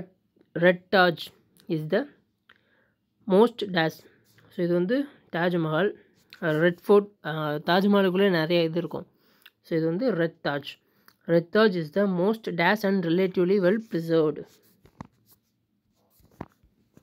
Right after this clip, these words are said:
So, efficient, adequate, active, elegant. Adequate-னா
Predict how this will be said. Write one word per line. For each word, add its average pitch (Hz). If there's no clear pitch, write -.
So, 185
efficient, 220
adequate, 202
active, 202
elegant. 156
Adequate-னா 180